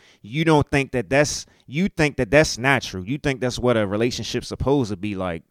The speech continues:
Turmoil, drama, stress, negativity, and stuff like that. So if you meet somebody that's giving you something different, then you're gonna think that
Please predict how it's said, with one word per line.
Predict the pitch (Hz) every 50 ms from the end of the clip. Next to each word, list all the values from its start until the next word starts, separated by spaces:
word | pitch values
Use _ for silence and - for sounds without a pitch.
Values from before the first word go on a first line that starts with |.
| _ _
Turmoil, | - - - 147 147 139 131 131 131 127 127 127 123 123 120
drama, | 92 85 113 127 135 131 127 123 120 120 120 117 113 117 113 107
stress, | - - - - 127 143 147 139 131 - -
negativity, | 120 123 123 107 117 - - - 147 147 127 123 117 110
and | 107 98
stuff | - - 120 104 101
like | 110 107 98 90
that. | 123 143 139 113 - _ _ _ _ _
So | - - 135 131 127
if | 110 127
you | 147 147
meet | 139 147 175 -
somebody | - - 147 131 127 127 127 127 127
that's | 120 120 117 104
giving | 98 127 131 120 123 120
you | 117 117
something | - - 135 - - 110 101 127
different, | 165 123 151 180 - - 113 117 123 - _ _ _ _ _ _ _ _ _ -
then | - 131 139 139 139
you're | 131 160
gonna | 170 180 156 139 131
think | - _ - 156 185 190 - - 101
that | 139 131 123 117 113 -